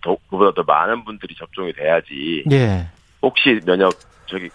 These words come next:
Speaker 1: 저기가 발-, 발현되지 않는 분들 포함해서 이제 칠십 퍼센트가 되는 거 아니겠습니까?
Speaker 2: 예.
Speaker 1: 그러니까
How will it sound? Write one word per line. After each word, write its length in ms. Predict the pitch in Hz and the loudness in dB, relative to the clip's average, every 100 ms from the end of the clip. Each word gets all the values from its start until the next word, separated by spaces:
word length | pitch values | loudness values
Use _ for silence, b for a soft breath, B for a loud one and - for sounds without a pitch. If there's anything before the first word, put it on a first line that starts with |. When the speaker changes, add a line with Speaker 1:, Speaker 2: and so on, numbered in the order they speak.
| - | -10
Speaker 1:
저기가 460 | 73 76 71 71 | -6 -2 2 2
발-, 280 | - - 80 | 0 -4 -4
발현되지 480 | - 87 95 90 78 | -2 0 0 0 2
않는 380 | 71 80 90 85 | 0 0 -4 -4
분들 340 | 82 80 73 | -6 -4 -4
포함해서 540 | - 123 113 98 87 | -2 -2 0 0 0
이제 120 | 78 69 | -4 -4
칠십 160 | - 113 | -12 -10
퍼센트가 300 | 101 85 73 | -8 -4 -4
되는 260 | 71 82 | -2 0
거 60 | 85 | 0
아니겠습니까? 680 | 67 60 53 - - - 76 | -2 -4 -10 -14 -6 0 2
Speaker 2:
예. 300 | 135 139 214 B B _ - | 2 2 0 B B _ -2
Speaker 1:
그러니까 380 | 98 95 139 | 0 2 2